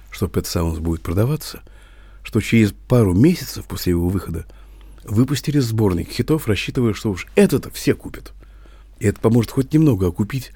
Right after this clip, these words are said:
впустую потраченную на запись Pet Sounds деньги.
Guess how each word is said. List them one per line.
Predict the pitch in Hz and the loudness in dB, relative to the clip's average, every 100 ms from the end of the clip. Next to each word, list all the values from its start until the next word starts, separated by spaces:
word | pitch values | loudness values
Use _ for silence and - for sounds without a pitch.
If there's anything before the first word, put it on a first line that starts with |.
| - - | -20 -20
впустую | - - 107 - 107 82 | -8 -2 -2 4 4 4
потраченную | - 82 85 82 85 82 | -2 -4 -4 -4 -6 -4
на | 82 82 | -6 -6
запись | 87 85 - | -8 -8 -8
Pet | - | -8
Sounds | - - 110 120 120 - - | -8 -4 -2 -4 -6 -12 -10
деньги. | 90 87 80 | -6 -6 -8